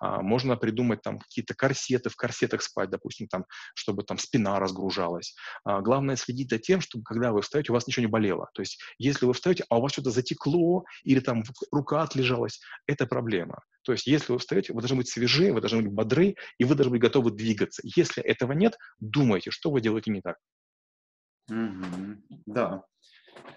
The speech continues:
Speaker 2: Ох, хочется, да, уже, уже, <laughs> уже перейдем к, э, ключевой, ключевой фразе нашего завершения. Наставление от Олега Брагинского для наших зрителей и слушателей.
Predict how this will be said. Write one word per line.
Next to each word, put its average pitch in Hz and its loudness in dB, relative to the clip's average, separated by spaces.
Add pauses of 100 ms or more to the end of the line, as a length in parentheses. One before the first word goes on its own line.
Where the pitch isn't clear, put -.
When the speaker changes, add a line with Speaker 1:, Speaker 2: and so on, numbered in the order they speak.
(300)
Speaker 2:
Ох, 151 6 (280)
хочется, 117 -6 (300)
да, 110 -6 (840)
уже, 110 -12
уже, 120 -10
<laughs> 139 -6 (140)
уже 117 -4
перейдем 117 -2
к, - -10
э, 101 0 (300)
ключевой, 120 -2
ключевой 117 -2
фразе 107 -2
нашего 101 -6
завершения. 120 -4 (280)
Наставление 131 2
от 117 2
Олега 110 2
Брагинского 107 -4
для 90 -10
наших 98 -8
зрителей 101 -6
и - -6
слушателей. - -12